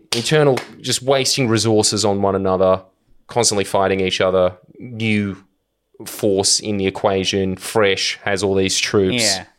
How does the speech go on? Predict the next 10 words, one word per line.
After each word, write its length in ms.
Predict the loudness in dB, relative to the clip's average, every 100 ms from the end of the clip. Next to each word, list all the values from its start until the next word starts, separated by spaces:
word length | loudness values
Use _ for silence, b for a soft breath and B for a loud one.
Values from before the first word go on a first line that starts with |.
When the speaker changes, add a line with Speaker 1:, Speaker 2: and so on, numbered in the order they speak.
| _ -4
Speaker 1:
in 120 | -4
it 80 | 0
goes. 460 | 2 2 -2 -8 -12 B B B
Speaker 2:
Yeah, 420 | -4 -4 -4 -8 -14 -10
okay. 440 | -8 -6 -4 -4 -6
You 120 | -8
need 200 | -6 -6
to 80 | -8
be 120 | -8
united, 720 | -6 -6 -4 -4 -4 -8 -12